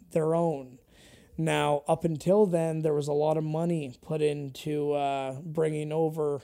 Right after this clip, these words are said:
American football players. And they would, you know, give them, uh, a good wage to come play for their teams and all that. And I think in, in turn actually bankrupted a lot of the organizations because they were putting so much money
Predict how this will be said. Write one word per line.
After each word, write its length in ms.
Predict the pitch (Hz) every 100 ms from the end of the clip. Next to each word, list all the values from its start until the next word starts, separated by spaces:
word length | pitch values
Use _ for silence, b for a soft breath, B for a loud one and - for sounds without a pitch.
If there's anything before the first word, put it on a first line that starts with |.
| -
American 840 | 147 147 147 143 139 156 143 135
football 480 | 127 - 202 - 151
players. 600 | 143 151 139 139 131 - - b b b -
And 100 | 170
they 80 | 226
would, 180 | 185
you 80 | 185
know, 220 | 175 170 170
give 180 | - 165
them, 260 | 160 160 156
uh, 380 | 160 160 160 160
a 80 | -
good 220 | 147 175
wage 580 | 156 165 165 165 165 156
to 80 | -
come 240 | - 180 160
play 280 | - 151 156
for 160 | -
their 160 | 156 151
teams 460 | - 156 156 151
and 80 | 147
all 100 | 151
that. 240 | 147 147 160
And 160 | 160 B B B -
I 100 | 160
think 320 | - 180 -
in, 160 | 165 151
in 260 | - 160 151
turn 400 | - 180 175 160
actually 380 | 151 143 - 147
bankrupted 720 | 143 160 160 - 147 - 151
a 60 | 147
lot 200 | 151 143
of 80 |
the 120 | 143 143
organizations 920 | 143 139 143 135 156 147 - 143 123
because 460 | 143 139 151 143
they 80 | 147
were 80 | 131
putting 300 | - 139 131
so 180 | - 143
much 280 | 131 - -
money 440 | 160 160 147 139